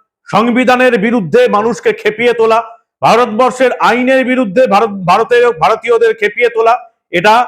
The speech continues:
একেবারে প্ল্যান মাফিক করে গেছেন মমতা বন্দ্যোপাধ্যায়। সংবিধানের নামে শপথ নিয়ে তিনি সংবিধানের বিরোধিতা করে গেছেন এবং দেশের আইনের বিরুদ্ধে রাজ্যের মানুষকে ভুল বোঝানোর চেষ্টা করে দেশ বিরোধী কার্যকলাপ করেছেন।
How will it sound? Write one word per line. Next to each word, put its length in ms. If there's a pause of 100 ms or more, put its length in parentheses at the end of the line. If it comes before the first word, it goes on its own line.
(320)
একেবারে 560
প্ল্যান 440
মাফিক 300 (100)
করে 160
গেছেন 300
মমতা 320
বন্দ্যোপাধ্যায়। 520 (380)
সংবিধানের 800
নামে 320
শপথ 360 (120)
নিয়ে 180 (480)
তিনি 160 (160)
সংবিধানের 540 (120)
বিরোধিতা 380
করে 220
গেছেন 260 (600)
এবং 320 (680)
দেশের 440 (240)
আইনের 380
বিরুদ্ধে 480
রাজ্যের 460
মানুষকে 440 (380)
ভুল 240
বোঝানোর 420
চেষ্টা 320
করে 240 (480)
দেশ 280
বিরোধী 360
কার্যকলাপ 560
করেছেন। 300